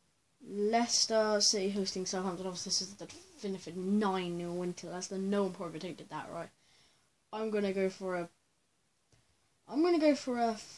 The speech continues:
four one win to Leicester. I have a Snapchat. No one cares. I have another one. No one cares. Um, Manchester United hosting Norwich. I'm just gonna go for a straight up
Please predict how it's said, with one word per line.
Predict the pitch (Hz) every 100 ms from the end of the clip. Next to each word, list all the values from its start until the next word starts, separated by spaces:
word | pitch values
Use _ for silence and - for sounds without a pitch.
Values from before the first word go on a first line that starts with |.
| - - - - _ _ _ _ _
four | - 220 220 208 208 208 208 208 208 202 202
one | 196 202 208 208 190 196 190
win | 185 185
to | 190
Leicester. | 180 170 - 180 175 - _ _ _ _ _ _ _
I | _
have | 180
a | 165
Snapchat. | - 190 - - - _ _ _ _ -
No | -
one | -
cares. | - - - _ _ _ _ _ _ _ _ _ _
I | -
have | -
another | 208 208
one. | 175 165 _ -
No |
one | -
cares. | 127 113 - _ _ _ _ _ -
Um, | 208 214 214 220 220 208 185 - _ _ _ _ _ _ _ _ _ _ _ - - -
Manchester | 233 247 262 247
United | 226 220
hosting | 220 208 208 202
Norwich. | 202 196 190 185
I'm | 190
just | 190
gonna | 190 185
go | 185
for | 185
a | 180
straight | - - - 185 180 185 196 202 196 190 190
up | 180